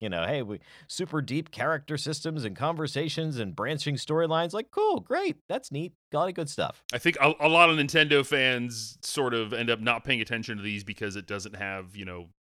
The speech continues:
Speaker 2: the latest Legend of Zelda, or
Speaker 1: Such a
Speaker 2: they, "Oh,
Speaker 1: shame.
Speaker 2: they're, they're redoing Star Fox again." It doesn't have any, you know, "Oh my
Speaker 1: I don't
Speaker 2: God,
Speaker 1: know how
Speaker 2: Metroid
Speaker 1: people
Speaker 2: Prime."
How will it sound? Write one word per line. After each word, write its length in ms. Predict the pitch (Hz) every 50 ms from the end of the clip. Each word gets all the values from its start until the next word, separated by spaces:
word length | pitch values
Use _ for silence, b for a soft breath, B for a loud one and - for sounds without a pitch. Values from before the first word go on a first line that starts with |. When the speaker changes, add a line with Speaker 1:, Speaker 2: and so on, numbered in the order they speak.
| _ _ _ _ _
Speaker 2:
the 80 | - 110
latest 360 | 104 104 104 101 101 101 -
Legend 260 | 110 104 101 98 95
of 80 | 98 90
Zelda, 320 | 90 98 98 92 90 90
or 420 | 92 90 90 92 87 90 87 87 87
Speaker 1:
Such 280 | 87 - 349 - -
a 20 | 107
Speaker 2:
they, 60 | 113
"Oh, 240 | - 202 254 262 247
Speaker 1:
shame. 0 |
Speaker 2:
they're, 120 | 240 247 B B B B B
they're 240 | - 262 269 240 208
redoing 460 | 254 262 240 226 269 262 254 240 226
Star 300 | - - - 240 247 233
Fox 360 | - - 208 220 180 - -
again." 380 | 185 180 156 175 175 165 151 131
It 60 | 113
doesn't 200 | 113 113 104 107
have 160 | 107 104 98
any, 140 | 101 101 107
you 140 | 107 104 95
know, 260 | 95 92 98 117 170
"Oh 140 | 202 226 262
my 80 | 269 262 254
Speaker 1:
I 40 |
don't 160 | - 269 262 226
Speaker 2:
God, 60 | 294
Speaker 1:
know 80 | 262
how 160 | 185 196 190 254
Speaker 2:
Metroid 80 | 247 233
Speaker 1:
people 180 | 208 196 208 226
Speaker 2:
Prime." 580 | 254 240 240 226 208 190 170 143 120 107 101